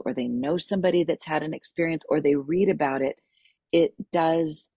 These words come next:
alter them. It does make them more, more like what happened to Raj. Like, it,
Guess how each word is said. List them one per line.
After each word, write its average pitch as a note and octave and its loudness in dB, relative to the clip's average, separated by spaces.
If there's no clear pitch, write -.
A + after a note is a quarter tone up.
alter G#3 0
them. A2 -6
It - 0
does D3+ 2
make D#3 -2
them D#3 0
more, D3 0
more E3+ 4
like D#3 2
what D#3 -4
happened D3+ -6
to D#3+ -4
Raj. F3+ -2
Like, C3+ -2
it, D#3 2